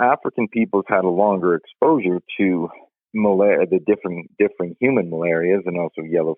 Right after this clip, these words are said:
fever. So yellow fever is pretty simple. It's a virus. So if you get yellow fever and survive, you're essentially immune to yellow fever moving forward. So you get it as a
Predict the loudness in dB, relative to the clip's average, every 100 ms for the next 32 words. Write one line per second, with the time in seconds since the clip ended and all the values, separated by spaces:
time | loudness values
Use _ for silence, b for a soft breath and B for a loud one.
0 | -4 -4 -2 -2 0 0 0 -2 _ _
1 | _ _ -6 0 2 2 0 0 0 -2
2 | -2 -2 -2 -2 0 -2 -2 0 2 4
3 | 2 0 0 0 0 -6 -8 b b b
4 | 0 0 2 2 2 0 0 0 -2 -6
5 | -6 -2 0 2 2 0 -4 _ _ _
6 | _ _ -10 -2 4 4 4 0 -2 -4
7 | -4 0 0 0 -2 -2 2 0 -2 -6
8 | -6 -6 -6 -8 -10 -10 0 0 2 -2
9 | -4 -12 -12 -2 0 0 -4 -8